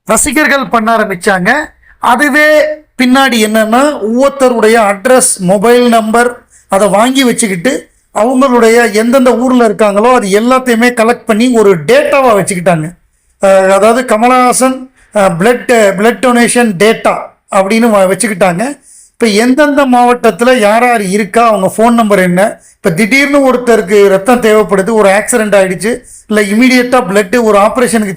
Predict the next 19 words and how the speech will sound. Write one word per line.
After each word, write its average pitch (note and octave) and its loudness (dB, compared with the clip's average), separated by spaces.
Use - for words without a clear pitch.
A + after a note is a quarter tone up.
தேவைப்படுதுன்னா, G#3 0
பர்டிகுலர் A3+ -2
நம்பர்ல A3+ 0
ஃபோன் A3+ 2
பண்ணா A3 -2
அவங்க B3 2
வந்து A#3+ 0
பிளட் G#3 -2
கொடுத்துட்டு F3+ -4
போயிடுவாங்க. E3+ -2
So, C#4 -2
இந்த A#3+ 2
மாதிரி C4+ 0
பல A#3 0
பேரை C4+ 0
உருவாக்கணும், A#3+ 0
லட்சக்கணக்கான A#3+ 0
பேரை A#3 2
உருவாக்கணும் G#3+ 0